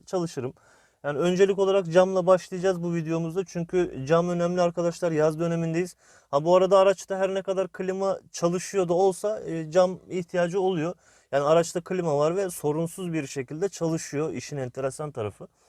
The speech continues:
E, biz bu videomuzda camla başlayacağız. Cam kirkosu, teli kopuk olabilir, yerinden çıkmış olabilir. Bakacağız. Aracın camları manuel arkadaşlar. O elektrikli değil. Bir bakalım, ben sizi biraz yakına alayım ve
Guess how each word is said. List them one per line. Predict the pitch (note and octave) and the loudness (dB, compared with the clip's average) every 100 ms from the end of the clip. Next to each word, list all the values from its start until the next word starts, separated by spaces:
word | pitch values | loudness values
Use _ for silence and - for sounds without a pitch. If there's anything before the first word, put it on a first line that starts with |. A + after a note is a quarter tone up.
| _ _ _ - - | _ _ _ -20 -10
E, | C3 C3+ B2+ C3 C3+ | -4 -2 -2 -4 -6
biz | D#3+ G3+ F3+ | -6 -6 -4
bu | F#3+ | -4
videomuzda | F#3 F3+ E3 D#3+ F#3+ | 0 0 0 -2 2
camla | F#3 F3 E3+ F3+ | 4 4 4 4
başlayacağız. | F3+ - C#3+ C#3 G3 D#3+ | 4 2 -10 -6 -4 0
Cam | F3 E3 - _ _ _ _ _ - | 0 0 -6 _ _ _ _ _ -4
kirkosu, | F#3+ E3+ F3 E3 - F3 A#2 - _ _ _ _ - | -2 0 -2 -2 -2 -4 -4 -12 _ _ _ _ -4
teli | E3 F3 | -2 0
kopuk | E3+ D#3 D3 | -2 -6 -2
olabilir, | B2+ A#2+ A2 A2 | 0 0 -2 0
yerinden | C3 D3+ D3+ D3+ | 2 2 0 -2
çıkmış | - D3 B2 - | -4 -14 -12 -6
olabilir. | A2+ A2 D3+ F3+ | -4 -4 -2 -2
Bakacağız. | F3 C3+ A#2+ | -2 -2 2
Aracın | C3+ D3+ D3 D3 | 2 2 -4 -2
camları | D3+ D3 D3 | -2 -2 -4
manuel | C#3 D3 D3+ A#2 G#2 | -2 -2 -2 -2 -4
arkadaşlar. | G2+ A2 G#2 - F3+ - | -6 -6 -8 -8 -14 -12
O | - | -12
elektrikli | A#2+ C3+ C3+ - B2+ - B2 | -4 -2 -2 -4 -12 -10 -6
değil. | C#3 F3+ _ _ | -6 -6 _ _
Bir | F#3 | -4
bakalım, | F#3 - D3+ C3+ | -4 -2 -6 -4
ben | D3+ | -6
sizi | D3+ D3+ D3+ | -6 -8 -4
biraz | D3+ C#3+ | -2 -2
yakına | D3+ D3 D3 | -4 -6 -6
alayım | D3 D3+ D3 | -4 -4 -2
ve | D#3+ | -2